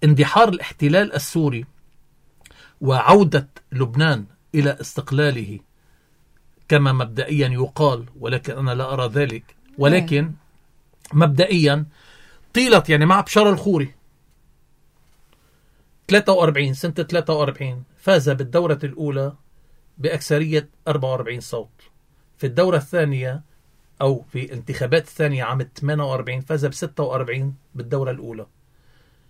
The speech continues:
Speaker 1: كميل شمعون فاز بالدورة الأولى بأكثرية أربعة وسبعين صوت. فؤاد الشاب فاز بالدورة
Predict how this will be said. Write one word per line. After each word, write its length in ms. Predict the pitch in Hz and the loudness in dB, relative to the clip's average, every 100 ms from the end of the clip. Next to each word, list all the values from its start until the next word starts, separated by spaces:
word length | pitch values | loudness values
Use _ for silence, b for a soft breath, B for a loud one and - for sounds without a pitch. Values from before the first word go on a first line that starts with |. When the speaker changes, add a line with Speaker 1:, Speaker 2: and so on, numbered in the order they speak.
| _ - | _ 0
Speaker 1:
كميل 260 | 156 190 | 2 2
شمعون 440 | - 160 147 147 151 _ _ _ _ _ _ _ _ _ _ - | 0 0 0 -4 -8 _ _ _ _ _ _ _ _ _ _ 4
فاز 280 | 190 156 | 6 6
بالدورة 520 | 156 139 123 190 208 160 | 2 2 2 4 4 2
الأولى 500 | 160 160 143 127 131 - | -2 -2 -4 -4 -8 -6
بأكثرية 520 | 156 - 156 165 156 175 | -6 -2 -2 0 -4 -4
أربعة 160 | 139 | -2
وسبعين 340 | 135 143 120 127 | -2 -6 -6 -8
صوت. 460 | - 113 - _ _ _ _ _ _ _ _ _ _ - - | -8 -8 -10 _ _ _ _ _ _ _ _ _ _ -20 -4
فؤاد 220 | 175 196 | 2 2
الشاب 460 | 170 - 156 143 - _ - | 2 2 2 2 -6 _ 2
فاز 240 | 180 165 | 4 4
بالدورة 460 | 151 139 180 196 | 2 2 2 4